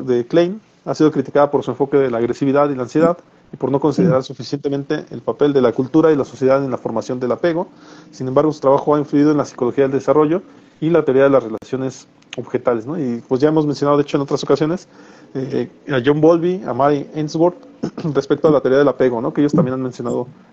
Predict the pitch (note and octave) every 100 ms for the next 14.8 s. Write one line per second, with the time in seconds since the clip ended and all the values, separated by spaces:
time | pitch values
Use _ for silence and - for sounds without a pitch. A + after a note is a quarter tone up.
0 | - - B2+ C3 D#3 A3 - _ _ _
1 | _ _ - - - _ _ _ _ -
2 | C3+ C#3 D3+ E3 E3 C#3+ D3 E3 D#3 D#3+
3 | D#3+ C#3+ A#2 - - _ _ - C3 -
4 | D3 D#3 D#3 - C#3 - C#3+ C#3+ C#3 C3+
5 | C3 A#2 C3+ C3+ C#3+ B2+ A#2 _ _ _
6 | _ _ - C3 - D#3 D#3+ - - -
7 | C#3+ G#2+ A2 C3+ D#3 D3+ - E3 D#3+ C#3+
8 | C#3+ C#3 D#3+ G#2+ _ - C3+ C3 E3 -
9 | B2+ - - _ _ D3+ - C#3 C#3 -
10 | - - - _ - C#3 C#3 E3 F3 D#3+
11 | E3 F3+ - _ _ _ - B2+ C3 B2+
12 | B2+ B2+ A#2 A#2+ - - - C#3 C3+ C3
13 | - B2+ - C#3 - - - _ _ -
14 | C3+ C#3+ C3+ D#3 F3+ D#3 F3+ G3